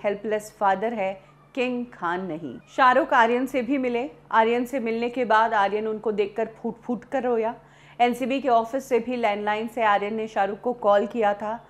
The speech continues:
तब भी वो रोया। शाहरुख खान ने अपने सारे शूट्स कैंसिल कर दिए हैं। हाल ही में विमल के ऐड के लिए शूट होना था,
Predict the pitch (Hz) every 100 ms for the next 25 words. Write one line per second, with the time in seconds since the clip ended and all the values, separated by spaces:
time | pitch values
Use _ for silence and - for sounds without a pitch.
0 | - - - 220 185 - 254 262 254 240
1 | 233 240 - _ - - - 254 240 240
2 | 262 262 269 247 226 226 - 233 226 226
3 | 175 170 - - 294 320 - - 233 220
4 | - 277 277 214 233 247 240 247 247 269
5 | 269 254 226 240 262 262 220 220 220 254
6 | 240 240 254 240 247 226 233 233